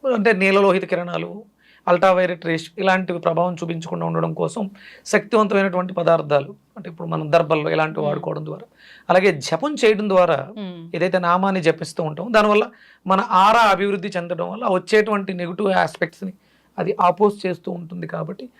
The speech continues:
Speaker 2: Hmm.
Speaker 1: దైవనామ స్మరణ చేసుకుంటూ శ్రద్ధ, తినే పదార్థాల మీద
Speaker 2: Hmm.
Speaker 1: పెట్టకుండా దృష్టిని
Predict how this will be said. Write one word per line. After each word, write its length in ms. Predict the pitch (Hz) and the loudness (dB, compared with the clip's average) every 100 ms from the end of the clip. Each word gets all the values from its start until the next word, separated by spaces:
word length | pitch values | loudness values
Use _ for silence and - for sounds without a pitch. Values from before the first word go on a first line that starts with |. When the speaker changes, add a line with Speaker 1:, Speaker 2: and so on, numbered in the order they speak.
| 214 | -10
Speaker 2:
Hmm. 160 | 175 | 0
Speaker 1:
దైవనామ 500 | 165 170 185 185 175 | 2 4 2 2 -2
స్మరణ 380 | 170 175 160 165 - | -4 -2 -2 -2 -4
చేసుకుంటూ 460 | - - 180 190 | -8 -8 -12 -10
శ్రద్ధ, 400 | 165 - 175 160 202 - _ _ _ _ _ - | -10 -4 -2 4 2 2 _ _ _ _ _ -2
తినే 260 | 202 226 | 2 4
పదార్థాల 640 | 220 190 190 196 165 180 175 | 2 2 2 2 0 -2 -2
మీద 240 | 175 170 | -8 -6
Speaker 2:
Hmm. 280 | 175 - 214 | -6 -8 -6
Speaker 1:
పెట్టకుండా 540 | 196 170 175 175 - - - | -4 -4 -4 -2 -4 -6 -12
దృష్టిని 400 | 151 - 190 151 | -10 -4 -4 -4